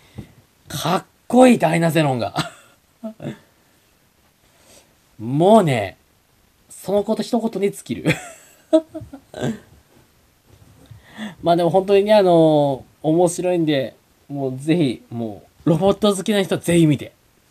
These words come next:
で、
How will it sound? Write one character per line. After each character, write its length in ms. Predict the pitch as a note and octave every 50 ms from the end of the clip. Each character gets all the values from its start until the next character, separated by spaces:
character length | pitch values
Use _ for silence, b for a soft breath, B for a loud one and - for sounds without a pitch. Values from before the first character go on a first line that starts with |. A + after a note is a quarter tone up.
| _ _ _ _ _ _ _ _ _ _ _ _ _ _ _ _ _ _ _ _ _ _ _ _ _ _ _ _ _ _ _ _ _ _ _ _ _ _ _ _ _ _ _ _ _ _ _ _ _ _ _ _ _ _ _ _ _ b b b b b b _ _ _ _ _ _ _ _ _ _ _ -
で、 180 | A#3 A#3+ -